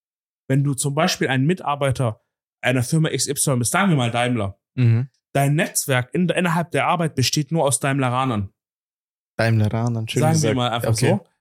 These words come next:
Speaker 1: weil wir sind ja ursprünglich Stuttgarter hier. Äh, und, äh, du lernst nur in dieser Wolke deine Leute kennen. Aber als Selbstständiger kommst du viel mehr rum. Weißt du?
Speaker 2: Mhm.
Speaker 1: Natürlich sind nicht alle Kontakte sinnvoll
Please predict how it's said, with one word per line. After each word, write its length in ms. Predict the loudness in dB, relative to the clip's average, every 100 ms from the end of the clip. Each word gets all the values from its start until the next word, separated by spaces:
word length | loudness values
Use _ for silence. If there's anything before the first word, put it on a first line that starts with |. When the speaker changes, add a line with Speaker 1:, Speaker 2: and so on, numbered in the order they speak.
| _
Speaker 1:
weil 160 | 0 2
wir 100 | 0
sind 160 | 0 0
ja 200 | 0 0
ursprünglich 440 | -2 -2 0 0
Stuttgarter 420 | 0 -2 -2 0
hier. 300 | 0 -2 -4 _ _ _ _ _ _
Äh, 380 | 0 2 2 0
und, 420 | 0 2 2 0
äh, 300 | -2 0 -2
du 160 | -4 0
lernst 460 | 0 0 -4 -4
nur 240 | -2 0 0
in 100 | 0
dieser 320 | 0 0 0
Wolke 540 | 0 0 -2 -4 -6 -10 -4
deine 200 | 0 2
Leute 280 | 0 -2 -4
kennen. 300 | -2 -2 -6 -16 _ _
Aber 220 | -2 0
als 200 | 0 0
Selbstständiger 480 | -2 -2 -2 0 0
kommst 240 | 0 -2
du 40 | -4
viel 180 | -2 0
mehr 140 | 0
rum. 300 | 0 -4 -8 -12 _ _ _ _ _ _ _ _ _
Weißt 220 | -2 0
du? 200 | 0 -4 -2
Speaker 2:
Mhm. 360 | 2 2 0 -4 -6
Speaker 1:
Natürlich 440 | -2 2 2 0
sind 120 | -2
nicht 180 | -4 -2
alle 200 | -2 0
Kontakte 500 | -2 -4 -4 -2 0
sinnvoll 580 | 0 -2 -2 -2 -2 -4